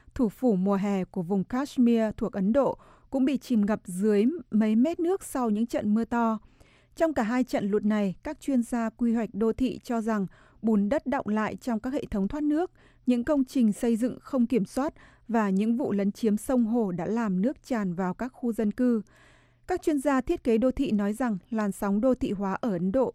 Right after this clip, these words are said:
diễn ra tại nhiều nơi không thích nghi cho việc xây dựng nhà cửa, như những vùng đất bằng để phòng lụt. Ông Kapil Gupta thuộc Viện Công nghệ Ấn Độ là người tổ chức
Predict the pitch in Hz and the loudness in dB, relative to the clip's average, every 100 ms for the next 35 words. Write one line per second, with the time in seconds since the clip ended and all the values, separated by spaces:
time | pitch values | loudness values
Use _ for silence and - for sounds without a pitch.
0 | _ - 294 320 330 294 269 233 233 220 | _ -2 -2 0 -2 0 2 4 6 6
1 | 269 262 - 302 277 370 359 302 262 277 | 6 4 2 0 0 0 0 0 0 0
2 | 220 226 - 254 226 226 208 208 - 233 | 0 0 0 -2 0 0 0 0 0 0
3 | 180 - _ - 302 269 254 277 277 208 | 0 -4 _ -2 4 4 4 4 6 6
4 | 311 - 226 214 185 202 185 - 214 196 | 4 2 2 2 0 0 -2 -2 -2 2
5 | 214 214 - _ _ _ _ _ _ 277 | 2 2 -2 _ _ _ _ _ _ -2
6 | 269 320 302 - 302 254 269 359 - 269 | 0 0 0 2 4 4 2 -2 0 0
7 | 233 - _ - - 262 - 208 233 - | 0 -4 _ -8 0 0 0 0 0 0
8 | 277 254 254 - 196 214 277 - _ - | 2 4 6 4 2 6 6 4 _ 2
9 | 254 247 247 - 208 - 349 | 4 6 6 4 2 2 -6